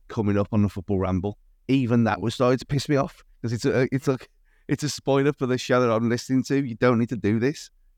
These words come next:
And that's why I started, uh, certain, um, more American than here. Um, there was a period of time where some shows had a thing where they'd show, like, coming up next after the break, and they'd, they'd show you shitloads of stuff. And you think, "Well,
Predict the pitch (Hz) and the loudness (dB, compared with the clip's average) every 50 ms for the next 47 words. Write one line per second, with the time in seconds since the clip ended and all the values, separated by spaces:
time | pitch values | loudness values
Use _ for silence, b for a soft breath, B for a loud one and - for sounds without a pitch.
0 | _ _ _ _ _ _ _ _ _ _ _ _ _ 123 131 135 131 - 143 135 | _ _ _ _ _ _ _ _ _ _ _ _ _ 2 2 2 2 2 2 4
1 | 135 127 120 - - 143 120 98 - - - - 113 - - - _ _ _ _ | 4 4 2 2 2 2 2 2 0 -2 0 0 0 0 -2 -8 _ _ _ _
2 | _ _ - - - - 135 120 - 95 98 107 110 104 101 - _ _ _ _ | _ _ -16 -12 0 2 2 2 2 2 2 2 2 0 0 -4 _ _ _ _
3 | _ - - _ _ - - _ _ - _ - - _ _ _ _ _ _ _ | _ -20 -20 _ _ -20 -20 _ _ -20 _ -20 -20 _ _ _ _ _ _ _
4 | _ - _ _ _ _ 107 113 117 117 - _ _ _ _ _ _ _ _ _ | _ -20 _ _ _ _ -2 0 0 -2 -4 _ _ _ _ _ _ _ _ _
5 | _ _ _ - - 120 139 143 147 143 139 131 127 123 117 117 113 - - 113 | _ _ _ -6 -2 0 2 4 4 4 4 4 4 4 4 2 2 0 0 2
6 | 101 98 92 90 87 98 98 87 82 80 87 - - _ - - 95 98 98 101 | 2 2 2 2 2 2 2 0 0 -2 -6 -8 -12 _ -6 -2 -2 0 0 2
7 | 92 104 107 110 98 110 92 131 123 123 110 110 104 - - 101 98 90 85 85 | 2 2 2 2 0 0 2 2 2 4 2 0 -4 0 0 2 2 2 2 0
8 | 87 85 85 85 - _ _ - - - - _ - _ _ - _ _ - - | 0 0 -2 -2 -6 _ _ -20 -20 -20 -20 _ -20 _ _ -20 _ _ -12 -2
9 | - 135 127 113 - - 120 104 95 92 - - 107 107 101 104 104 - 120 117 | 0 2 2 2 2 4 4 4 4 2 -2 0 0 2 2 2 -2 -2 0 0
10 | 117 113 110 110 107 107 107 107 87 - _ _ _ _ - 110 101 - - 107 | 0 2 2 2 2 2 2 0 -2 -6 _ _ _ _ -4 -4 -2 0 0 2
11 | 98 95 98 - - - 113 107 104 101 98 - 113 107 90 - - - 90 82 | 2 2 0 -2 -2 -2 0 2 2 2 2 0 0 0 -2 -4 -8 -10 -10 -10
12 | - - 82 87 82 98 107 92 69 - - _ _ _ _ _ _ _ - _ | -8 -8 -8 -6 -2 0 0 0 0 -4 -10 _ _ _ _ _ _ _ -20 _
13 | _ _ _ _ _ _ - 113 113 113 107 92 - 123 123 - - 143 123 120 | _ _ _ _ _ _ 0 2 2 2 2 0 0 -2 -2 0 2 2 4 4
14 | 117 101 - - 131 - - 107 113 107 110 101 - - 131 156 - - 117 101 | 4 2 0 -2 -2 0 2 0 0 0 -2 -4 0 0 0 0 -2 -6 -8 -6
15 | 120 123 127 - - 82 131 123 123 - | -4 -4 -4 -6 -2 0 2 2 2 0